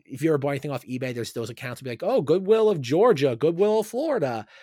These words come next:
Like, just been like, "Oh, Stephen Farber, Outrageous Conduct, like, buy it now, nineteen, like, nine dollars and ninety-eight cents." And I'm like, "Okay, if it's not what it is, it's only ten bucks." And it came, and I'm like, "Great." And, uh, I read the book sometime about a year ago.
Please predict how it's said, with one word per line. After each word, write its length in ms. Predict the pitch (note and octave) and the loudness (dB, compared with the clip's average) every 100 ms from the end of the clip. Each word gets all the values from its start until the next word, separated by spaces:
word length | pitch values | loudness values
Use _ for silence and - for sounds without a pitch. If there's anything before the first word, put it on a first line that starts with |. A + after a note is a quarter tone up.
| - D3+ | -12 -6
Like, 140 | D3+ | -4
just 140 | F3 | -2
been 80 | F3+ | -4
like, 160 | D#3+ - | -4 0
"Oh, 180 | A3 D4+ | 0 0
Stephen 360 | - F3 G#3 A3 | -4 -4 -4 0
Farber, 380 | A3+ A3+ A3+ | 2 4 4
Outrageous 380 | A3+ A#3 G#3+ G#3 | 2 2 0 -2
Conduct, 520 | - A3+ A3 D#3 D3+ | -6 -6 -2 -2 -2
like, 180 | D#3 C#3 | -4 -4
buy 180 | C3+ D#3 | -2 0
it 140 | F3+ F3 | 0 0
now, 260 | F#3 F3 | 0 0
nineteen, 440 | C#3 D3 C3+ D#3 D#3+ | 0 -4 -4 -8 -6
like, 180 | B2+ B2 | -8 -6
nine 280 | C#3 D#3+ | -6 -2
dollars 340 | D#3 D#3 D3 C#3 | -2 -2 -2 -2
and 60 | |
ninety-eight 380 | C#3 C#3+ C#3 C#3 | -4 -4 -6 -6
cents." 460 | - E3+ G#2+ G2+ - _ _ _ - | -6 -6 -6 -14 -18 _ _ _ -8
And 100 | B2+ | -6
I'm 80 | |
like, 300 | C3+ A#2+ A2 _ _ | -4 -6 -10 _ _
"Okay, 300 | C#3+ E3+ D#3+ | -12 -4 -2
if 100 | E3+ | -2
it's 120 | D#3 - | -4 -6
not 160 | D#3+ | -2
what 100 | D3+ | 0
it 60 | D#3 | 0
is, 240 | E3 C#3 | -2 -4
it's 100 | C3+ | -6
only 160 | D3 C#3+ | -6 -6
ten 200 | D3 B2+ | -6 -6
bucks." 340 | D3+ C3 - | -4 -6 -6
And 120 | - D3 | -8 -8
it 80 | |
came, 320 | - F3 G3+ B2+ | -6 -4 -4 -6
and 100 | B2+ | -8
I'm 80 | |
like, 140 | C3 A#2+ | -10 -6
"Great." 420 | C3 F#3 C#3 - _ _ _ _ | -4 -2 -4 -8 _ _ _ _
And, 400 | - D#3+ D#3+ D3+ | -4 -2 0 0
uh, 120 | D3+ D3 | 0 0
I 60 | |
read 180 | C#3 E3 | 0 -2
the 80 | E3 | 0
book 300 | D#3+ E3 - | 2 0 -2
sometime 680 | - - G3+ A#3 B3+ A#3+ G3 | -8 -4 -2 -4 -4 -6 -4
about 220 | F3+ E3+ | -2 -2
a 40 | |
year 280 | E3+ E3+ F3 | -2 0 0
ago. 480 | E3 E3 D#3+ D#3 | -2 0 0 0